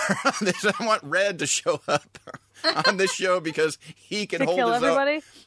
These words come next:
Speaker 1: No, well, no, but he can hold his own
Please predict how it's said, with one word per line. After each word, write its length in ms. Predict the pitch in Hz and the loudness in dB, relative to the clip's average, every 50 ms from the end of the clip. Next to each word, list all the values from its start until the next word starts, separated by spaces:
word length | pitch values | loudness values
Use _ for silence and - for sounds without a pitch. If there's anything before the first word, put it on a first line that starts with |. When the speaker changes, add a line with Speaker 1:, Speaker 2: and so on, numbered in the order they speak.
| - 427 | -2 0
Speaker 1:
No, 220 | 180 226 523 190 - - 719 - - - 784 | 0 2 -2 0 0 -2 -2 -2 0 0 2
well, 240 | 233 - - - - - - 698 _ - 605 640 - - - - - - - - - | 2 2 0 0 -2 -2 -4 -4 _ -2 -2 -2 -2 -4 -12 -20 -20 -20 -20 -20 -12
no, 200 | - 220 262 233 | -6 -2 -2 0
but 100 | 196 196 | 0 0
he 160 | 190 226 247 | 0 0 0
can 140 | - 214 202 | 0 0 2
hold 200 | 190 208 208 190 | 2 2 2 0
his 120 | 175 147 175 | 0 0 2
own 460 | 185 208 196 175 147 131 143 - | 2 2 2 2 0 -2 -6 -12